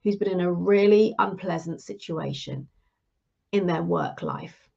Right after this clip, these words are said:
So it could be they've been overlooked consistently for promotion. So they're just feeling stuck and they're just putting up with it. They're like, well,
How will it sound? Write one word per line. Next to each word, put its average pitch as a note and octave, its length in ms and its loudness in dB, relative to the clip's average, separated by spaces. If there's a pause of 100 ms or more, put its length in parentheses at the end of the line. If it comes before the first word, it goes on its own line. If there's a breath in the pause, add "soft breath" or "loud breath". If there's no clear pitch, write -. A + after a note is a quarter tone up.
(1400 loud breath)
So A3 120 2
it - 140 -2
could C4 300 2
be F3 480 2 (500)
they've F3+ 300 2
been E3+ 540 -4
overlooked F3 720 -2 (120)
consistently F3+ 960 -4 (180)
for - 160 -6
promotion. D#3+ 600 -4
So D#3 160 -6
they're E3+ 80 -2
just F#3 240 -6
feeling E3+ 320 -2
stuck - 520 0
and E3+ 120 -2
they're A3+ 80 4
just B3+ 200 2
putting D#3+ 280 -2
up C#3 140 -2
with F3 100 -4
it. E3 80 -4
They're F3 80 -2
like, F3+ 200 0
well, G#3+ 380 4